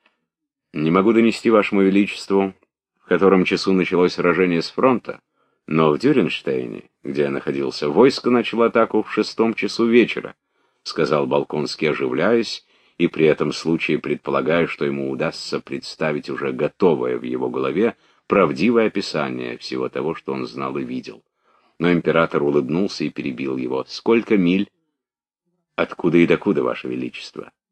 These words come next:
"От Дюренштейна до Кремса. Три с половиной мили, Ваше Величество". "Французы оставили левый берег?" Как доносили лазутчики,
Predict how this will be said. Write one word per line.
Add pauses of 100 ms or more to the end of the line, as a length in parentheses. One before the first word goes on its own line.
"От
Дюренштейна
до
Кремса. (840)
Три
с
половиной
мили,
Ваше
Величество". (840)
"Французы
оставили
левый
берег?" (1000)
Как
доносили
лазутчики,